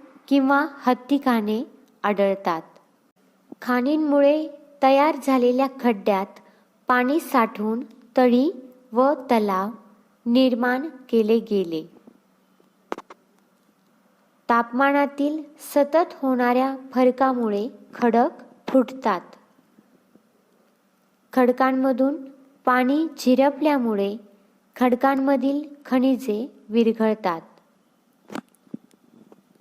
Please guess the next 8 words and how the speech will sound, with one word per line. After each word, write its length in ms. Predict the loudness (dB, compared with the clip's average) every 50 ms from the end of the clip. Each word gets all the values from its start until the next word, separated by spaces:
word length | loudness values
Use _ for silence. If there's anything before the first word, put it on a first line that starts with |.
| _ _ _ _ _ _ _ _ _ _ -4
खडकांचा 800 | 0 2 2 2 2 2 0 0 0 -2 -2 -2 -2 -2 -4 -6 -8 -6 -4
अपक्षय 600 | -4 -2 0 0 0 0 -2 -4 -2 0 0 0 0
होऊन 440 | 0 0 0 0 0 -2 -4 -6 -8 -12 -18 -20 _ _ -8
खडकांचे 960 | -4 -2 -2 -2 -2 -2 -2 -2 -2 -4 -4 -4 -2 -2 -2 -4 -6 -14 -20 -20 _ -8
बारीक 420 | -4 -2 0 0 2 0 0 -2 -4 -6 -8 -6
तुकडे 340 | -6 -4 -2 0 2 2 2 0 0
होतात 400 | -4 -4 -2 -2 -4 -4 -4 -6 -10 -16 -20 _ _ _ -4
किंवा 400 | -2 0 0 0 -2 -2 -4